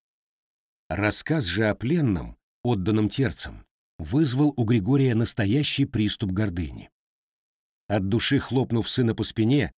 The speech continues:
казак поправил усы и, окинув улицу орлиным взором, решительно заявил: «Добре решил сын, правильно, особливо про обмен».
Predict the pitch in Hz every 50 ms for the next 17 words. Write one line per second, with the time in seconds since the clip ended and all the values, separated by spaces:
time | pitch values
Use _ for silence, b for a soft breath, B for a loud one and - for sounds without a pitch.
0 | _ _ _ _ _ _ - 104 104 87 113 110 - - 120 110 98 - 135 127
1 | 107 104 95 98 98 - - 160 160 147 - - _ _ _ _ _ _ - 90
2 | 98 107 107 - - 135 127 120 113 - - - - 143 147 135 127 101 - -
3 | 113 117 - - 110 107 110 120 123 107 107 104 98 87 80 - 151 156 151 151
4 | 143 127 101 - _ _ - 107 104 110 101 - 117 104 - 107 98 101 98 80
5 | 90 101 92 87 78 - - - - - _ _ _ _ _ _ _ _ _ _
6 | _ _ _ _ - - 69 - 123 170 202 214 220 220 214 185 196 196 190 185
7 | 180 160 - - 170 151 135 - - 147 139 120 101 104 - - - - 90 101
8 | 127 147 151 156 147 147 151 151 147 143 127 - - _ _ _ - 92 101 -
9 | 120 104 92 98 131 165 170 175 160 - 95 92 92 87 85 95 98 101 120 147
10 | 151 131 -